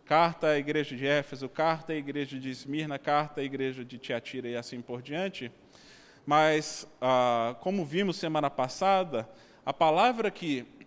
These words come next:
é utilizada aqui para a igreja é eclésia. E a eclésia, no termo grego, quer dizer literalmente assembleia. Não é um termo que vem de um ambiente religioso, e sim do ambiente cívico, social,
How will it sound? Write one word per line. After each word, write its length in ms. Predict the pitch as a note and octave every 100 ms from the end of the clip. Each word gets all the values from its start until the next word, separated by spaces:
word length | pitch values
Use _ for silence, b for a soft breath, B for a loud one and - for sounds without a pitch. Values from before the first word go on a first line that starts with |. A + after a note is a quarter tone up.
| _ _ _ _ _ - -
é 100 | D3+
utilizada 560 | D3+ D#3 C#3+ C3+ B2+
aqui 160 | B2 B2
para 180 | F3+ A3
a 20 |
igreja 600 | F3+ D3 D#3 G3 G#3+ G#3+
é 140 | F3+ F#3+
eclésia. 760 | F#3+ C#3 C3+ A#2 A#2+ G2+ G#2 -
E 80 | D#3+
a 60 | F#3+
eclésia, 680 | G3 E3+ D#3 D3 C#3+ C#3+ C#3
no 220 | C#3+ C#3 -
termo 400 | - D#3 D#3+ C#3+
grego, 380 | D3 F3 F3+
quer 160 | F3 F#3+
dizer 420 | E3 D3 E3+ F3
literalmente 640 | F#3 A#3 G#3+ F3 G3 G3+
assembleia. 720 | G#3 - A#3+ F3 D#3+ D3+ A#2+ G#2 B B B B
Não 200 | F3 A#3+
é 40 | B3+
um 120 | B3
termo 400 | - G3 G3+ G3+
que 140 | -
vem 220 | F3 F#3 F#3
de 100 | F#3+
um 80 |
ambiente 500 | F#3+ E3 D#3+ F#3 F#3
religioso, 680 | F3+ F#3+ G#3 G#3 F3+ F3+ C#3+
e 20 | B2+
sim 240 | - G3+
do 120 | G3
ambiente 580 | G#3+ F#3 E3+ A3 - C4+
cívico, 680 | - - A#3+ G#3 D#3 B2 A#2+
social, 800 | - F#3 - F3+ E3 D#3+ C#3